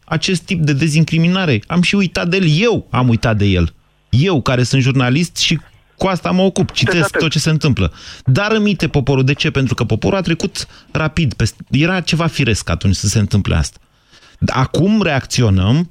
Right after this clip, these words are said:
Speaker 1: pentru că am ieșit
Speaker 2: Da.
Speaker 1: din firescul acelor lucruri și pentru că ceva s-a schimbat în țara asta. Cum zicea domnul
Speaker 2: S-a
Speaker 1: Popescu,
Speaker 2: schimbat.
Speaker 1: noi acum asistăm la o revenire a unor forțe care și-au cam luat-o pe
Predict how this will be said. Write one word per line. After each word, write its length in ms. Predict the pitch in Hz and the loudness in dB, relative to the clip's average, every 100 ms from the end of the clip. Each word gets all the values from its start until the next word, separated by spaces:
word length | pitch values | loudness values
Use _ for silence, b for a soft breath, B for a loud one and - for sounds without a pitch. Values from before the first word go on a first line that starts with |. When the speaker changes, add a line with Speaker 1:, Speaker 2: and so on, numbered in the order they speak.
| _ | _
Speaker 1:
pentru 320 | 165 175 156 | -2 0 0
că 100 | 147 | 0
am 120 | 151 160 | 0 0
ieșit 260 | 147 - | 0 0
Speaker 2:
Da. 200 | 113 110 | 0 2
Speaker 1:
din 160 | 165 147 | 2 2
firescul 540 | - 151 160 - - | 0 0 2 0 -2
acelor 400 | 117 143 135 120 | 0 0 2 2
lucruri 340 | 101 98 160 160 | 2 0 0 -2
și 80 | |
pentru 200 | - 185 | 0 -2
că 60 | 170 | -2
ceva 200 | 175 185 | -4 -4
s-a 120 | 196 | -2
schimbat 360 | 185 208 208 208 | -2 -2 -2 0
în 60 | |
țara 180 | 151 131 | 0 2
asta. 200 | 98 - - _ _ _ - - | 0 -4 -12 _ _ _ -20 -6
Cum 120 | - | 0
zicea 280 | 160 147 175 | 2 0 0
domnul 260 | 180 196 165 | -2 0 2
Speaker 2:
S-a 60 | 151 | 2
Speaker 1:
Popescu, 360 | 139 127 113 | 0 0 0
Speaker 2:
schimbat. 160 | 143 175 | 2 2
Speaker 1:
noi 120 | 165 | 2
acum 240 | 160 - 170 | 0 -2 0
asistăm 680 | 170 - 131 - 165 202 196 B B B B B | 0 -2 -4 0 2 2 0 B B B B B
la 260 | - 147 160 | -2 0 2
o 280 | 156 156 151 | 2 2 2
revenire 880 | - 131 151 120 151 196 240 160 76 82 - - | 2 2 2 2 2 2 2 0 -2 -6 -16 -4
a 120 | 98 | 0
unor 320 | 113 117 110 | 2 4 2
forțe 560 | 95 - 104 - - - - - | 0 0 0 -2 -4 -4 -8 -6
care 200 | 117 117 | -2 0
și-au 400 | - 135 123 117 | 0 0 0 -2
cam 200 | - 131 139 | -4 0 2
luat-o 260 | 180 190 180 | 0 -2 -2
pe 440 | 147 123 110 101 | 0 2 2 0